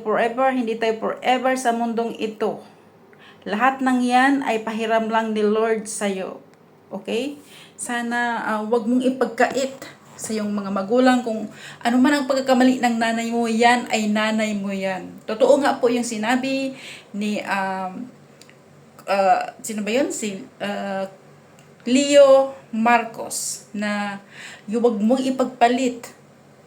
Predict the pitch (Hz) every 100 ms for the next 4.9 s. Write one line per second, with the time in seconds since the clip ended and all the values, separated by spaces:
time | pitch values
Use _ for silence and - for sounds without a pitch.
0 | - - - - - - - 214 214 214
1 | 214 202 - - - - 233 240 240 233
2 | 254 208 180 - _ - - - - -
3 | - - - - - 214 190 - - 233
4 | 240 233 226 226 220 - 196 196